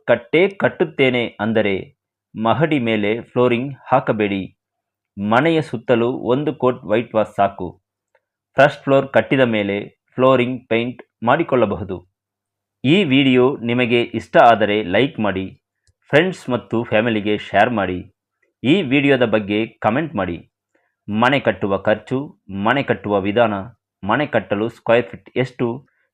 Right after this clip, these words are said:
ಮನೆ ಕಟ್ಟುವಾಗ ಗಮನಿಸಬೇಕಾದ ಅಂಶಗಳು ಏನು ಅಂತ ಹಲವಾರು ವಿಚಾರಗಳನ್ನು ತಿಳಿದುಕೊಳ್ಳಲು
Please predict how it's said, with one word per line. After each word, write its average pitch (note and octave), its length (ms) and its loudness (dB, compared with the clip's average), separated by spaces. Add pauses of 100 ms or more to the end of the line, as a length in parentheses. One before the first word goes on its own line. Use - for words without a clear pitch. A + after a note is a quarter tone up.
(120)
ಮನೆ D3+ 180 0
ಕಟ್ಟುವಾಗ A2 540 0 (220)
ಗಮನಿಸಬೇಕಾದ G#2+ 840 -2
ಅಂಶಗಳು A2 680 -2
ಏನು F#2+ 380 -8 (220)
ಅಂತ G2+ 220 -4 (580)
ಹಲವಾರು A2+ 460 4
ವಿಚಾರಗಳನ್ನು G2 760 -2
ತಿಳಿದುಕೊಳ್ಳಲು F#2+ 840 -6